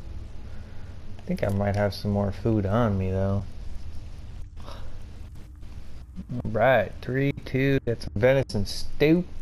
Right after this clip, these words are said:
Very nice. So, um, we do need to level up here, but what's our weight looking like here? Ninety-seven?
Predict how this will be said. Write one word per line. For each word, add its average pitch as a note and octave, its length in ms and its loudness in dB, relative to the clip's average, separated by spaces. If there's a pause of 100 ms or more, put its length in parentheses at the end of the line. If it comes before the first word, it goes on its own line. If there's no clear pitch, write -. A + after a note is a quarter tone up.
(1080)
Very C3+ 140 4
nice. F#2+ 280 -2 (720)
So, C#3+ 600 6
um, C3+ 760 4 (1600)
we A#2 80 -4
do C3+ 120 0
need B2+ 220 2
to G#2 60 0
level G#2 360 4
up A#2+ 240 0
here, G2+ 340 0
but G#2+ 240 2 (800)
what's - 240 -2
our G#2+ 240 6
weight G#2 400 2
looking G#2+ 380 0
like G#2+ 300 2
here? A2 460 -2 (680)
Ninety-seven? C3+ 1200 0